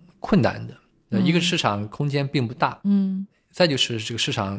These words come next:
Speaker 1: 竞争还是非常激烈。
Speaker 2: 嗯。
Speaker 1: 因为像你讲的国内这些熊出没呀，还有喜羊羊，这个包括这个猪猪侠。
Speaker 2: 嗯。
Speaker 1: 另外呢，好莱坞的动画电影都属于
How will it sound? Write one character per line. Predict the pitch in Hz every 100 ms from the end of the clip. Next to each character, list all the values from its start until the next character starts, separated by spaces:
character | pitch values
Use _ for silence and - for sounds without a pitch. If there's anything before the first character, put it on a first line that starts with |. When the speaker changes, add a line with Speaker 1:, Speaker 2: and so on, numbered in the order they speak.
| -
Speaker 1:
竞 | 135
争 | 131
还 | 135 113
是 |
非 | 110
常 | 120 113
激 | - 143
烈。 | 143 117 -
Speaker 2:
嗯。 | 196 190 185
Speaker 1:
因 |
为 | 123
像 | 180 127
你 |
讲 | 135 101
的 | 107
国 | 113 117
内 | 151 113 110 -
这 | 117
些 | 107 113 107 107
熊 | 110 113
出 | 113
没 | 120 120
呀， | 110 101
还 | 120
有 | 110
喜 | 107 -
羊 | 107 113
羊， | 107 104 107 113
这 | 110 107
个 | 107 98
包 | 110
括 | 113 113 104 101 - - _ _
这 | 113
个 | 104
猪 | 113
猪 | 110
侠。 | 117 98 92 -
Speaker 2:
嗯。 | 185 180 175 180 -
Speaker 1:
另 | 190
外 | 196
呢， | 147 120 - - -
好 | - 107
莱 | 113
坞 | 127 156
的 | 113
动 | 110
画 | 107
电 | 95 107
影 | 101 107 - _ _
都 | - 135
属 | 131 101
于 | 101 101